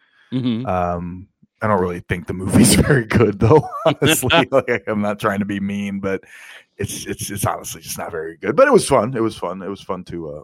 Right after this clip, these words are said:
Speaker 2: back that and show the, some support to these guys that are just big, huge fans of the movie like me. Um, they blew their, they, they almost lost, uh, most of their budget because, uh,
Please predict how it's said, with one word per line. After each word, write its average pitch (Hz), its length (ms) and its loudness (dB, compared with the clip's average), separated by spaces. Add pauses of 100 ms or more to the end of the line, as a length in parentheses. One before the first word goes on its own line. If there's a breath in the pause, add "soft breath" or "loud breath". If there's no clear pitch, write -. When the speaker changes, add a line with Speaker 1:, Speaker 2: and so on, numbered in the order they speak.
Speaker 2:
back 85 260 -12
that 82 240 -12
and 82 240 -20 (140)
show - 280 -8
the, 78 220 -12
some 90 220 -12
support 85 440 -10
to 87 100 -16
these 78 200 -20
guys 78 400 -14 (640 soft breath)
that 92 160 0
are 87 60 -4
just 90 180 -6
big, 92 180 -4
huge 90 240 -8
fans 85 280 -6
of 85 60 -8
the 82 60 -14
movie 85 220 -8
like 80 200 -6
me. 90 280 -14 (880)
Um, 90 640 0
they 139 260 4
blew 143 380 4
their, 113 260 4
they, 139 240 2
they 135 200 2
almost 156 280 2
lost, 127 400 4
uh, 95 440 -2 (140)
most 120 400 -4
of 117 40 -6
their 110 100 2
budget 110 320 0
because, 98 400 -2
uh, 92 220 -4